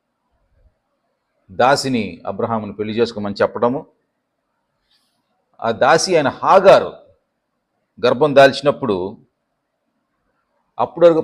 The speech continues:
ప్రశాంతంగా ఉన్న అబ్రహాము శారాయి కుటుంబము, ఆ జీవితము, కుటుంబ జీవితం మనం చెప్పొచ్చు,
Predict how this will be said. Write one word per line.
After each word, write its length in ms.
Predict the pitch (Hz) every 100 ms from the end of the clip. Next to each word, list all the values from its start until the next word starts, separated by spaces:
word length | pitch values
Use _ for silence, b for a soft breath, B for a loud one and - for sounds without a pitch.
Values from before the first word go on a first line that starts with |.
| -
ప్రశాంతంగా 880 | 131 - 170 180 180 - 170 160 151 143
ఉన్న 140 | 139 123
అబ్రహాము 460 | 113 139 127 139 135
శారాయి 560 | - 120 123 123 104 76 _ _ _ _ _ _ _ _ _ _ _ _ -
కుటుంబము, 560 | 120 143 127 127 117 101 101
ఆ 20 | 101 90
జీవితము, 500 | 120 143 147 120 87 - _ _ _
కుటుంబ 280 | 127 147 147 135 107
జీవితం 360 | 135 143 127 117
మనం 180 | 110 104 101
చెప్పొచ్చు, 400 | 101 101 -